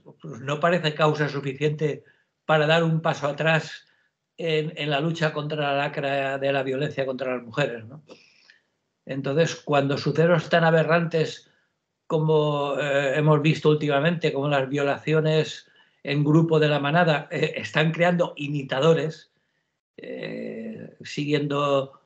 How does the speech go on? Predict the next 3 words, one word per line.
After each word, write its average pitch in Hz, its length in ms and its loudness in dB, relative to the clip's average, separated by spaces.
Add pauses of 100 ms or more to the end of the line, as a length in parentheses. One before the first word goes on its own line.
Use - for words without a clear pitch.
(260)
eh, 135 640 0
esa, 135 400 0
esa, 139 840 -2